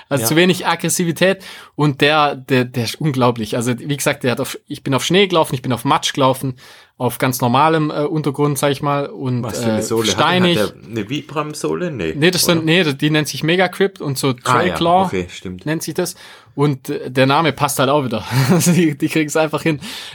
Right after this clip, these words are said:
Speaker 1: Der, der hat verschiedene, äh, äh, im Prinzip, äh, wie, wie sagt man, Stollentiefen.
Speaker 2: Ja.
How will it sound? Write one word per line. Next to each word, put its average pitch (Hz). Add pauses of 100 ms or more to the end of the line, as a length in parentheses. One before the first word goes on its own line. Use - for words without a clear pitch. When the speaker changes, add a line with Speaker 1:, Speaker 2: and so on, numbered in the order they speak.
Speaker 1:
Der, 160
der 156
hat 160
verschiedene, 170 (180)
äh, 143
äh, 139 (200)
im -
Prinzip, 135
äh, 120 (1000)
wie, 120
wie 123
sagt 123
man, 107 (400)
Stollentiefen. 196 (100)
Speaker 2:
Ja. 113